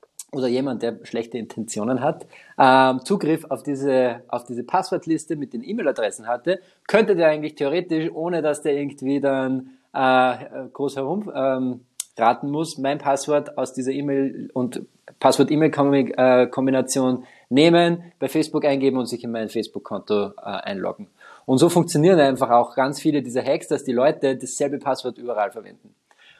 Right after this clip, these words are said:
Und deshalb komme ich jetzt zurück. Äh, ich selber verwende mittlerweile einen Passwortmanager, der mir ein zufälliges Passwort ausgibt, ähm, wirklich zufällige Zeichen, ähm, und, äh, und, ähm,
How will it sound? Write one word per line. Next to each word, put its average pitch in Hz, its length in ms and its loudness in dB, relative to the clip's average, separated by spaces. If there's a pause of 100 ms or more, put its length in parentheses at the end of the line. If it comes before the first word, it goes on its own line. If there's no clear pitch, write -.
(240)
Und 139 360 -2 (640)
deshalb 139 320 2
komme 135 180 0
ich 123 60 -2
jetzt 131 180 2
zurück. 160 400 0
Äh, 131 180 2
ich 127 140 -4
selber 135 300 4
verwende 131 320 0
mittlerweile 127 400 0
einen 110 160 -6
Passwortmanager, 123 880 -2 (380)
der 131 120 4
mir 143 200 6
ein 139 180 2
zufälliges 139 720 0
Passwort 156 720 0
ausgibt, - 640 -2 (500)
ähm, 139 600 4 (120)
wirklich 156 440 -6
zufällige 147 540 -2
Zeichen, 135 640 -4
ähm, 123 480 -4
und, 120 380 -14 (120)
äh, 117 280 0
und, 113 420 -12 (440)
ähm, 107 460 -2